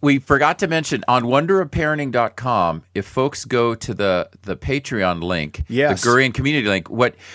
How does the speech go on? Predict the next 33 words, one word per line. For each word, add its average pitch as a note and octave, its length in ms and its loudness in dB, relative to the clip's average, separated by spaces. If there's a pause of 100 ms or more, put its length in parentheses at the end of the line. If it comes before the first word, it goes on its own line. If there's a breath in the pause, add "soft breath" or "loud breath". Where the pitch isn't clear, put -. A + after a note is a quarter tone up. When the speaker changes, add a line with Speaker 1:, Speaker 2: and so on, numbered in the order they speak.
(120)
Speaker 1:
what A2 120 2
you D3 140 0
and D3+ 80 0
I C3+ 140 4
just D#3 280 -2
decided C3 440 0
to G#2+ 100 -6
do, A2 300 0
and E2+ 100 -4
so G2 140 -6
we're G2 160 0
announcing G#2+ 420 -2
it G2+ 140 -8
today, G2+ 380 2
is F#2+ 280 -4
that G2+ 220 0 (180 loud breath)
we're G#2+ 100 -2
getting C#3+ 220 2
so D#3 180 -2
many D#3+ 200 -2
questions, G2 560 -4
and F2+ 160 -2
I D3+ 160 2
can F3 220 -4
answer A#2 440 -4
also, D3+ 300 0
I C#3 120 2
can A2 140 -4
also G#2+ 300 0
answer F#2+ 300 -4
these E2+ 160 -8
questions F2 440 -6
through D3 460 -2